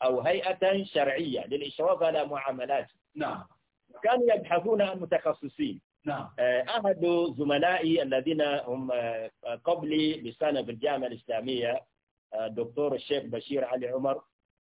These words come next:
Speaker 1: آه، كانت لي، آه، يعني زمالة وصداقة،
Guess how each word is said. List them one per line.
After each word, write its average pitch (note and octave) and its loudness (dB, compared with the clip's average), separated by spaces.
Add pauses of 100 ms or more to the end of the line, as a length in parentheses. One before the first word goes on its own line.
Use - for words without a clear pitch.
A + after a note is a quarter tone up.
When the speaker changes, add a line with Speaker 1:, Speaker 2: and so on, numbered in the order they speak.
(100)
Speaker 1:
آه، A2+ -2
كانت C3 0
لي، C3 -2
آه، A#2+ -4
يعني A#2 -6 (320)
زمالة B2 0 (180)
وصداقة، B2+ -2